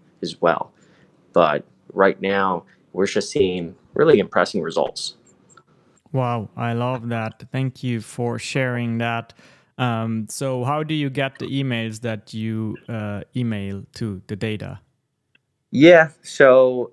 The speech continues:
Speaker 1: you know me, Shankar. I, I, I always like to, uh, circumvent the systems, but
Speaker 2: <laughs>
Speaker 1: we've been, I've been able to figure out a way to directly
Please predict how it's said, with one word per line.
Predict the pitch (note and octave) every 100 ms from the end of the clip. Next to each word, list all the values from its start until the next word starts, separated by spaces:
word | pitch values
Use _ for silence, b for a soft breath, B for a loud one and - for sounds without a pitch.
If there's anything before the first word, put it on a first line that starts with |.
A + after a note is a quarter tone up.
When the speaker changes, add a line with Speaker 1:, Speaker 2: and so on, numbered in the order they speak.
| -
Speaker 1:
you | B2+
know | C#3+ C#3+
me, | B2 A#2+
Shankar. | A2 G#2+ A2 G#2+ A2+ -
I, | G2+ G#2+ G#2 -
I, | A2+
I |
always | A#2 A#2+ A2+ G#2+
like | G#2+ G#2
to, | - B2 G#2 G#2 F#2 -
uh, | F#2+ F#2+ F#2+ _ _
circumvent | - - A2 A2 G#2 G#2+
the |
systems, | - A2+ A2 A#2 G#2 -
but | - F#2 F2+ G#2
Speaker 2:
<laughs> |
Speaker 1:
we've | A2 G#2+ -
been, | G2+
I've | G#2+
been | G#2+
able | G#2+ G#2+
to | G#2
figure | - - A2 G#2
out |
a | G2+
way | F#2+ F#2+ F#2 B B B -
to | G#2+ F#2+ G2 F#2+ F#2+
directly | - F#2+ F#2+ G2 G2+ A2 G#2 G2+ G2